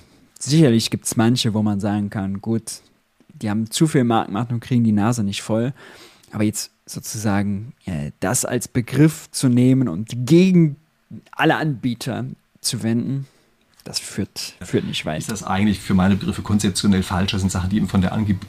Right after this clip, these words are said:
Speaker 2: Anbieterseite ausgehen. Okay, gut. Aber wie auch immer, ich bin gespannt, was Sie mir in die Kommentare dazu reinschreiben, ob Sie das auch so sehen, ob Sie sagen, ich habe vielleicht das eine oder andere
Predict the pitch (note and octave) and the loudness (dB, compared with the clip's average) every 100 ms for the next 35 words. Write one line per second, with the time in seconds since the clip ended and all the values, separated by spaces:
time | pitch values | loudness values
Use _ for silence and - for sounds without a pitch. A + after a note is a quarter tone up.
0 | - G#2+ A2 A2+ G2+ F#2 F#2+ F2+ F2+ - | 0 2 4 2 2 0 0 0 0 -2
1 | F2+ - - - - - - C#3 C3 E2+ | -6 -6 -10 -10 -10 -10 -2 0 0 2
2 | A#2 F#2+ - A#2 B2+ B2 D#3+ A3+ A3+ - | 2 2 2 2 4 4 4 4 2 -6
3 | - - C#3 A#2 D#3+ E3 - D3+ D3+ C#3 | -14 0 0 2 4 4 4 0 2 2
4 | C3 A#2+ A#2+ G#2+ F#2+ A#2+ C3+ A2+ A2 - | 2 2 4 2 2 0 0 -2 -4 0
5 | D3 - D#3 G3+ - G#2 - - C3+ D3 | 0 2 2 2 0 -4 -4 -4 0 0
6 | C3 B2+ - A2 A2+ A2+ A2+ G#2 G2 - | 0 -2 -2 -2 -2 -4 -6 -6 -6 -4
7 | B2 A2+ G2+ A#2+ A#2 G#2 | 0 2 2 2 4 2